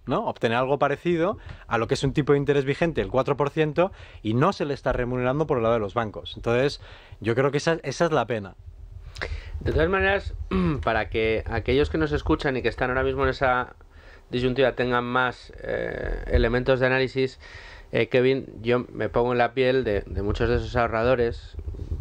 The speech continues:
Speaker 2: concretamente de los que a mí, que no es broma, eh, cada semana me van preguntando, incluso aquí en la misma redacción, compañeras, compañeros,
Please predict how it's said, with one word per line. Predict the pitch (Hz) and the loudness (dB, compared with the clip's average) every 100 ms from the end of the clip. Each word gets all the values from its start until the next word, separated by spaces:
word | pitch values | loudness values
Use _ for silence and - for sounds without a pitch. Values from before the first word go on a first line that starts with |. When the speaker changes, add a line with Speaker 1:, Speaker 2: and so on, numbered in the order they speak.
| - | -2
Speaker 2:
concretamente | - - 190 170 170 165 180 175 165 - | 0 0 0 0 -2 2 2 2 -8 -18
de | 120 113 | -6 -2
los | 113 104 | -2 0
que | 123 | 0
a | |
mí, | 127 147 | 0 0
que | 113 | -2
no | 113 117 113 110 | 0 0 2 2
es | 107 98 | 0 0
broma, | - 123 123 156 - | 0 0 0 -4 -6
eh, | - 110 98 | -8 -8 -2
cada | 110 110 | 0 0
semana | 110 110 113 120 123 - - - - | -2 -2 0 0 -2 -8 -20 -20 -4
me | 117 | 2
van | 107 113 120 | 4 4 2
preguntando, | 123 107 107 135 147 131 | -2 -2 0 0 0 -6
incluso | 110 110 - | -8 -10 -6
aquí | 101 - 123 | -4 2 2
en | 110 | 2
la | 98 | 0
misma | - 101 104 110 107 | -2 -4 -4 -2 0
redacción, | 110 104 95 123 127 123 123 | 0 0 0 2 2 2 -2
compañeras, | 95 92 98 117 120 120 - | -4 -2 0 2 4 2 -2
compañeros, | 107 98 110 117 123 - | -8 -6 0 2 2 0